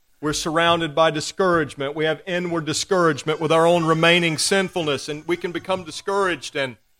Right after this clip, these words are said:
be like the muckraker in P-, Pilgrim's Progress two, where Christiana sees the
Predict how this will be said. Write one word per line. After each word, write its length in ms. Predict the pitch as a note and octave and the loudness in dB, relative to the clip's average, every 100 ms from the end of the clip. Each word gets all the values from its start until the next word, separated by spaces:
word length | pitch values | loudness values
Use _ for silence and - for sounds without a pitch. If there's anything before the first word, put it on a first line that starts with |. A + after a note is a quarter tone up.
| _ - - | _ -12 0
be 140 | F3+ | 2
like 280 | F#3+ F#3+ - | 4 4 2
the 80 | F3 | 0
muckraker 760 | E3+ G3 F#3+ F3+ E3 - D3+ | 4 4 4 2 2 2 0
in 120 | C#3 B2 | 0 -2
P-, 220 | E3+ G3+ - | -2 -4 -4
Pilgrim's 420 | F3 F#3+ F3 D#3+ | -2 -2 -2 -6
Progress 640 | - E3+ F3 F3+ E3 C#3+ - | -6 0 2 0 -2 -4 -6
two, 520 | - G3 E3+ A#2 G2+ _ _ _ _ _ _ _ _ _ _ _ _ - | 0 2 2 -4 -12 _ _ _ _ _ _ _ _ _ _ _ _ 0
where 580 | E3+ E3+ D#3+ D3 D3 _ _ _ _ | 4 6 6 2 -6 _ _ _ _
Christiana 680 | F3+ F3 - F#3 F#3 F3 | -8 -6 -6 -2 -2 -2
sees 460 | - F3+ F3 E3 - | -4 -4 -4 -6 -6
the 240 | D3+ C3+ | -6 -6